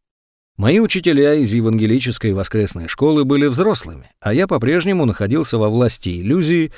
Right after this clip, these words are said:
что взрослые знают о жизни все. И вскоре после смерти Папа я спросил учителей, увижу ли я когда-нибудь снова мою собаку.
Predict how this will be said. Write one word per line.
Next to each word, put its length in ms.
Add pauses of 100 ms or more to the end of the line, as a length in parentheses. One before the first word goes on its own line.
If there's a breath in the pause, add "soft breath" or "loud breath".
(200 loud breath)
что 180
взрослые 540
знают 340
о 80
жизни 380
все. 420 (440 soft breath)
И 140
вскоре 400
после 300
смерти 400
Папа 580
я 220
спросил 480
учителей, 720 (300)
увижу 480
ли 100
я 160
когда-нибудь 580
снова 440
мою 320
собаку. 560